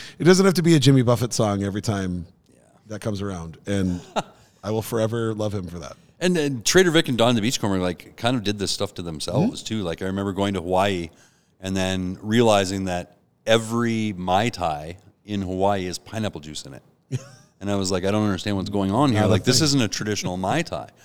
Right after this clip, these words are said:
Speaker 1: <laughs>
Speaker 2: right? Well, then I find out, talking to people on the island, that Trader Vic himself was hired by Hawaiian Airlines
Speaker 1: Uh-huh.
Speaker 2: to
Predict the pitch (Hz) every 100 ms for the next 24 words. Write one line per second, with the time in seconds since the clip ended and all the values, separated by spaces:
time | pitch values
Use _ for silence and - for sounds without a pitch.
0 | 139 - - 95 104 - _ 113 127 120
1 | 117 113 - 147 123 143 123 95 - _
2 | _ - 135 120 101 117 104 95 90 104
3 | 123 95 98 95 87 - 131 101 107 78
4 | - 120 98 95 85 - - 139 87 110
5 | _ _ _ _ - 95 87 104 104 113
6 | 104 104 120 82 80 87 110 - 90 131
7 | - _ _ _ _ _ _ - 123 117
8 | 113 110